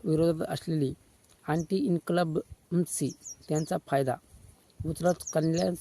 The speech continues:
काळे दोन हजार नऊ मध्ये हुकलेला विजय दोन हजार चोवीस मध्ये साकारतात का, याकडे आता सर्वांचे लक्ष लागले आहे. महाविकास आघाडीतील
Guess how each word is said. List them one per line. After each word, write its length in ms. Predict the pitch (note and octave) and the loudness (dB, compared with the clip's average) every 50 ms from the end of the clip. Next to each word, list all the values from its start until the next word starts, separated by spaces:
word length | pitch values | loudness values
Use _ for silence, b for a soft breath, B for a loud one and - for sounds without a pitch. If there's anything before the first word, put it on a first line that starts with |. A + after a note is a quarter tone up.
| - - - | -8 -10 -2
काळे 280 | E3 D3+ C#3+ C3+ B2+ - - _ _ _ _ _ _ _ _ _ _ _ - - - - - - - - - - - - - | 2 2 4 4 2 0 -6 _ _ _ _ _ _ _ _ _ _ _ -20 -20 -20 -20 -20 -20 -20 -20 -20 -20 -12 -8 -4
दोन 240 | D#3+ D#3 F3+ F3+ | 0 0 2 2
हजार 220 | E3 D3+ D#3 D#3+ D#3 | 2 2 2 2 2
नऊ 120 | D#3+ E3+ | 2 2
मध्ये 240 | E3+ E3+ D#3+ D3 C#3+ | 2 2 2 2 0
हुकलेला 460 | B2+ C3+ B2+ - D#3+ E3 E3+ E3 E3+ | 0 -2 -4 -2 0 0 2 2 0
विजय 300 | D#3 C#3+ C#3+ C3+ C#3 B2+ - b b b b b b b b _ _ _ _ _ _ _ _ _ _ _ _ _ _ _ _ - - - - | 0 -2 -2 -2 -2 -2 -4 b b b b b b b b _ _ _ _ _ _ _ _ _ _ _ _ _ _ _ _ -20 -20 -14 -4
दोन 180 | - D#3 E3 F3 | 0 0 2 2
हजार 200 | E3+ D3+ D#3 D#3+ | 2 2 2 0
चोवीस 340 | D3+ - D#3+ D#3+ F3 E3 - | 0 0 0 0 0 0 0
मध्ये 260 | E3+ D#3 D#3 C#3+ D#3+ | 0 0 2 0 -2
साकारतात 500 | D3+ - C#3+ B2+ - D#3 D3 - - D#3+ C#3+ - | -2 -2 -2 -2 0 -2 -2 0 0 -2 -2 -2
का, 140 | - B2+ A#2+ - _ _ - D#3 | -4 -6 -6 -6 _ _ -2 0
याकडे 380 | D3+ D3+ - - E3 D#3+ D#3+ | 0 0 0 0 0 2 2
आता 180 | D#3 C#3+ D#3 D#3 | 0 0 -2 -6
सर्वांचे 580 | - - D3 C#3+ D3 D3+ D#3+ D#3+ - F3 D#3 | -6 -4 -2 -2 0 0 -2 -2 -2 -2 -2
लक्ष 260 | C#3+ C#3+ - - - D#3+ | -2 -2 -4 -4 -4 -2
लागले 320 | C#3+ C#3 C3 C3 C#3 C#3+ | 0 0 0 0 -2 -2
आहे. 240 | C#3 B2+ B2+ B2+ C#3 - _ B B B B B B B B B B - - | -2 -2 -4 -6 -8 -12 _ B B B B B B B B B B -6 -2
महाविकास 760 | F3+ E3+ E3+ F3+ F3+ F#3 G3 E3+ - - G3+ F#3 - - - - | 0 2 4 4 4 4 4 4 4 4 2 0 0 -2 -6 -6
आघाडीतील 640 | E3 D#3 D3+ C#3+ D3 D3+ E3 E3+ D3+ - - B2+ | -2 0 2 2 2 2 2 0 0 -2 -2 -2